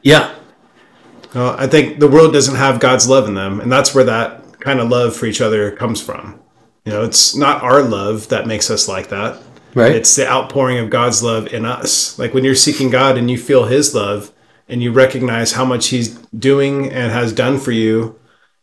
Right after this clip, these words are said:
Speaker 2: it's like, man, you can't help but to be thankful and grateful
Speaker 1: Mm-hmm.
Speaker 2: and compassionate to others. It's like, man, he's helping me out left and right. Like,
Speaker 1: Yeah.
Speaker 2: what can I do to help other people out? You know,
Speaker 1: You
Speaker 2: like,
Speaker 1: just
Speaker 2: you
Speaker 1: automatically, there's a lot of people think that you have to work for your salvation, but you,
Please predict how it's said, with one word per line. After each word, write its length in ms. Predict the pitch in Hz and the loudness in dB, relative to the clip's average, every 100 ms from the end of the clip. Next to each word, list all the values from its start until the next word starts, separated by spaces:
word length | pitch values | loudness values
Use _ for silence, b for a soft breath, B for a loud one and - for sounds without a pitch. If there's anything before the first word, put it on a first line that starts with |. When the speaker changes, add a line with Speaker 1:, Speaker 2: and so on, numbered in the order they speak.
| - | -10
Speaker 2:
it's 220 | 110 - | -2 0
like, 460 | 117 107 - - - | 2 -2 -6 -16 -6
man, 320 | 127 147 107 | 0 0 0
you 80 | 110 | -2
can't 320 | - 143 123 | 0 -2 0
help 240 | 117 143 139 | 0 0 0
but 100 | 107 | -6
to 80 | |
be 500 | 110 113 107 104 101 _ _ _ _ | -6 -4 -4 -6 -8 _ _ _ _
thankful 420 | 147 139 - 107 | -2 -2 -4 -6
and 120 | 104 | -6
grateful 640 | 104 120 135 - 92 95 - _ _ - | -2 -2 -2 -4 -6 -6 -14 _ _ -4
Speaker 1:
Mm-hmm. 160 | 135 117 | 0 0
Speaker 2:
and 460 | 120 113 110 107 | 0 -2 -4 -6
compassionate 640 | - 117 123 135 - 113 | -6 -4 -2 -2 -2 -4
to 100 | 101 | -2
others. 340 | 123 151 85 - | 0 0 -2 -8
It's 140 | 107 | -6
like, 320 | 107 101 - _ b b | -4 -6 -10 _ b b
man, 260 | 156 156 117 | -2 0 2
he's 180 | 151 | 0
helping 320 | 151 147 135 135 | 2 0 -2 -2
me 160 | 170 | -2
out 340 | 123 107 107 - | -2 -2 -6 -2
left 240 | 139 143 | -2 -2
and 160 | 120 110 | -6 -2
right. 340 | 160 110 - _ - _ _ | -2 -2 -6 _ -20 _ _
Like, 100 | 123 | 2
Speaker 1:
Yeah. 120 | 147 147 | 4 6
Speaker 2:
what 120 | 170 | 4
can 140 | 165 | 4
I 100 | 147 | 4
do 160 | 143 151 | 4 4
to 60 | |
help 200 | 131 143 | 4 2
other 200 | 147 156 | 2 2
people 340 | 143 123 120 107 | 0 -2 -2 -4
out? 240 | - - | -4 -10
You 60 | - | -2
know, 80 | 104 | 4
Speaker 1:
You 60 | |
Speaker 2:
like, 60 | 208 | 6
Speaker 1:
just 140 | 220 | 6
Speaker 2:
you 60 | 262 | 4
Speaker 1:
automatically, 600 | 190 208 160 156 175 139 | 4 4 4 2 2 4
there's 180 | 123 131 | 4 4
a 60 | 165 | 4
lot 100 | 180 | 0
of 80 | 180 | -2
people 280 | 156 156 | -4 -2
think 320 | 143 - 165 - | -4 0 0 0
that 200 | 139 - | -2 2
you 100 | 143 | 2
have 120 | 151 | 2
to 80 | 127 | 2
work 300 | 120 190 196 | 4 4 2
for 100 | 147 | -4
your 140 | 117 | -2
salvation, 580 | - 117 143 202 113 104 | -2 0 2 2 0 -4
but 220 | 113 - | -6 -2
you, 220 | 120 113 | 0 -2